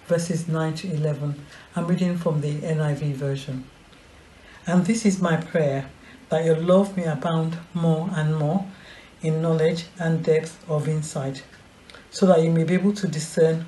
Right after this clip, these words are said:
what is best and may be pure and blameless for the day of Christ, filled with the fruit of righteousness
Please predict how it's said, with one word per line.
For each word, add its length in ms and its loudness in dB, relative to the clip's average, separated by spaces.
what 200 4
is 260 -4
best 420 -2
and 180 -2
may 80 4
be 120 -2
pure 520 0
and 220 0
blameless 640 0
for 160 -2
the 80 0
day 240 0
of 240 -2
Christ, 520 -6
filled 480 4
with 120 -2
the 180 -2
fruit 260 -4
of 160 0
righteousness 720 -4